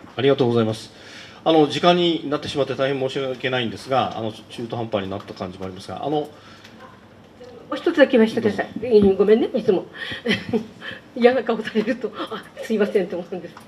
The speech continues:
Speaker 2: 人、もう一つです。その心理的な影響で言うと、前から私が申し上げているように、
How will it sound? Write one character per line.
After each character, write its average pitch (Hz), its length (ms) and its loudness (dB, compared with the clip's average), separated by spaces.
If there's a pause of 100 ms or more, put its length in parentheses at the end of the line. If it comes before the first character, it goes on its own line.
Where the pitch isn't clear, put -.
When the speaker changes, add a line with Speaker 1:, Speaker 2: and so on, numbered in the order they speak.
(440)
Speaker 2:
人、 - 180 8
も 262 120 12
う - 20 10
一 339 160 4
つ 262 80 0
で 208 140 2
す。 - 180 -8
そ 254 160 4
の 240 60 6
心 311 220 4
理 339 80 2
的 330 180 -2
な 320 80 2
影 311 140 2
響 294 200 -4
で 277 80 -4
言 277 140 0
う 277 60 -4
と、 269 340 0 (240)
前 262 220 4
か 285 120 4
ら 240 60 10
私 226 280 4
が 208 60 4
申 202 140 -2
し 202 60 -6
上 214 60 0
げ 185 80 -2
て 175 100 -6
い 151 40 -4
る 156 60 -4
よ 156 80 -4
う - 20 -4
に、 170 200 -2